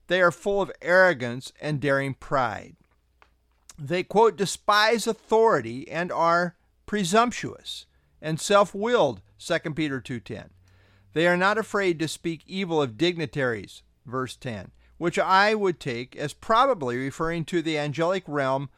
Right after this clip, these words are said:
of evil angels. Compare the parallel passage of Jude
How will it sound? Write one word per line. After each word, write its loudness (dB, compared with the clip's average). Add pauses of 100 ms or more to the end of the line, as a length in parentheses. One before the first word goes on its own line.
(120)
of -4
evil -2
angels. -4 (440)
Compare -2
the -8
parallel 0
passage -6
of -10
Jude -4